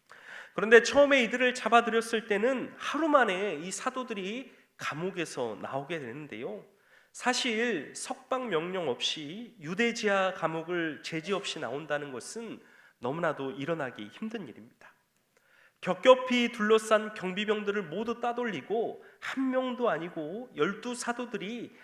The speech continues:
다 빠져나온다라는 것은 사실 불가능한 일이지요. 그러나 이런 불가능한 일을 가능케 하신 하나님께서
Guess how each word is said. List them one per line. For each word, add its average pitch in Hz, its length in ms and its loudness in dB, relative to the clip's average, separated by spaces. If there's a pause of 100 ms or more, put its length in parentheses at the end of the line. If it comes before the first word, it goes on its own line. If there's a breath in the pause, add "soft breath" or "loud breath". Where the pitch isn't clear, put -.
(140 loud breath)
다 233 320 -4
빠져나온다라는 185 880 0
것은 143 300 -8
사실 151 460 -10 (280 soft breath)
불가능한 147 760 -6
일이지요. - 380 -16 (800 soft breath)
그러나 190 680 6
이런 220 300 4
불가능한 220 680 4
일을 185 280 -2
가능케 185 440 -4
하신 165 300 -4
하나님께서 175 920 -8